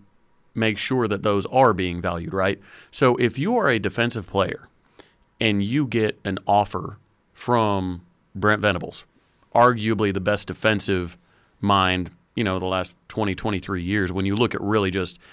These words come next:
you know, his team's tackles for loss, the sacks, the national title appearances, the national title wins, everything like that, from, just from a coordinator perspective, if that guy offers you on defense, who, who am I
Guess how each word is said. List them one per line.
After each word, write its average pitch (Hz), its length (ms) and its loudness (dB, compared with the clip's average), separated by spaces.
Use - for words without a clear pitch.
you - 80 -8
know, 95 320 -2
his 104 200 -4
team's 101 320 -2
tackles 90 300 -4
for 110 140 -6
loss, 117 480 -2
the - 80 -12
sacks, - 600 -4
the 92 280 -6
national 101 340 -4
title 151 240 -2
appearances, 87 400 -6
the 95 100 -6
national 107 360 -2
title 120 260 -2
wins, 107 420 0
everything 113 260 0
like 92 160 -6
that, 135 340 4
from, 120 320 2
just 110 180 0
from 101 140 -2
a - 20 -2
coordinator 143 340 -2
perspective, - 440 -4
if 123 160 -2
that 143 240 4
guy 175 140 2
offers 147 340 0
you 135 80 0
on 113 80 2
defense, 165 460 -2
who, - 400 0
who 233 220 4
am 123 140 4
I 104 400 2